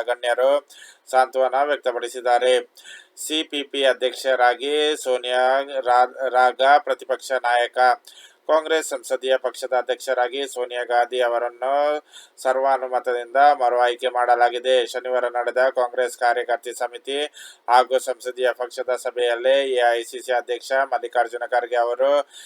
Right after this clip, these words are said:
ಸಂಸದೀಯ ಪಕ್ಷದ ಅಧ್ಯಕ್ಷರಾಗಿ ಸೋನಿಯಾ ಗಾಂಧಿ ಅವರ ಹೆಸರನ್ನು ಪ್ರಸ್ತಾವಿಸಿದರು. ಗೌರವ್ ಗೊಗೋಲ್ ಸುಧಾಕರನ್, ತಾರಿಕ್ ಅನ್ವರ್ ಈ ಪ್ರಸ್ತಾವವನ್ನು ಅನುಮೋದಿಸಿದರು.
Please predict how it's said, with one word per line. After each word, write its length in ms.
ಸಂಸದೀಯ 540
ಪಕ್ಷದ 460
ಅಧ್ಯಕ್ಷರಾಗಿ 840
ಸೋನಿಯಾ 320
ಗಾಂಧಿ 300
ಅವರ 200
ಹೆಸರನ್ನು 540
ಪ್ರಸ್ತಾವಿಸಿದರು. 960
ಗೌರವ್ 440
ಗೊಗೋಲ್ 480
ಸುಧಾಕರನ್, 760
ತಾರಿಕ್ 540
ಅನ್ವರ್ 420
ಈ 220
ಪ್ರಸ್ತಾವವನ್ನು 880
ಅನುಮೋದಿಸಿದರು. 1040